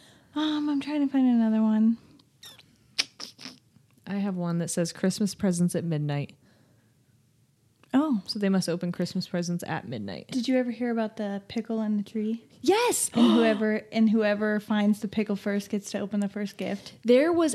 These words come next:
Speaker 2: actually a debate amongst, I don't know if it was my sisters and I or, like, my cousins and I, but I knew my grandma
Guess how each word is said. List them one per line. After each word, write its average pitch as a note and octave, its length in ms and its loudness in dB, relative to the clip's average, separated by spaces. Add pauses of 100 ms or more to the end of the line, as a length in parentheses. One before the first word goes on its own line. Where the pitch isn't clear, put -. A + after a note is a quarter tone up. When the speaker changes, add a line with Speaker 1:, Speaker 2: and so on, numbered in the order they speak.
Speaker 2:
actually A3 520 2
a F#3 60 6
debate E3 640 2 (320)
amongst, F3+ 560 4 (180)
I - 120 -10
don't C4+ 100 -2
know C4 60 2
if A3+ 120 2
it F#3 40 -4
was - 120 -4
my E3+ 100 0
sisters C#4+ 420 0
and D4 100 4
I C#4+ 380 4
or, G3 240 4
like, E3+ 260 2
my D3+ 140 -6
cousins A#3+ 400 4
and B3 80 6
I, A#3 180 4 (320)
but - 160 0
I C4 140 4
knew E4+ 160 6
my C4+ 140 6
grandma F#3+ 520 6